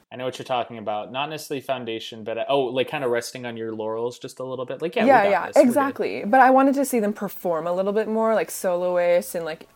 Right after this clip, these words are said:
Speaker 2: e-, even the background parts, just, like, be more expressive, both in dynamics and just, like, body language, the smizing, you know,
Speaker 1: Mm-hmm.
Speaker 2: all that stuff. Um, i-, in a way that's not choral, because it was very beautiful. It was very, you know,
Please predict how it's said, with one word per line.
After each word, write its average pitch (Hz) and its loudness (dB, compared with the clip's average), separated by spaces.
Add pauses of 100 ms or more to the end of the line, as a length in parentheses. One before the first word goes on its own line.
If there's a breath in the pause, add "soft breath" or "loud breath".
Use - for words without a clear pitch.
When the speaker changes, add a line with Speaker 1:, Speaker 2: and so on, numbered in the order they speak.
Speaker 2:
e-, 113 -4
even 175 -2
the 165 -8
background 160 -4
parts, 151 -4
just, 170 -10
like, 147 -6 (180 loud breath)
be 185 -4
more 165 -2
expressive, 165 -4
both 185 0
in 180 -4
dynamics 160 -6
and 156 -10
just, - -10
like, 175 -6
body 156 -4
language, 160 -4 (400 soft breath)
the 185 0 (220)
smizing, 165 -4
you 175 -4
know, 170 0
Speaker 1:
Mm-hmm. 160 0
Speaker 2:
all 170 0
that - -6
stuff. - -12 (640 loud breath)
Um, 180 -10 (460)
i-, - 0
in 240 6
a 262 8
way 240 8
that's 214 4
not 185 -4
choral, - -4
because 202 -2
it 220 2
was 208 2
very 269 4
beautiful. 196 0
It 135 -4
was 156 -6
very, 170 -4 (500)
you 190 -10
know, - -12